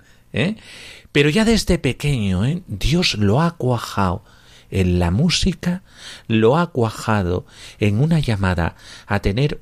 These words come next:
un corazón para los demás, un corazón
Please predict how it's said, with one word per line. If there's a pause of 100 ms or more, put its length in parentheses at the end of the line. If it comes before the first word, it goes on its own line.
(120)
un
corazón
para
los
demás, (540)
un
corazón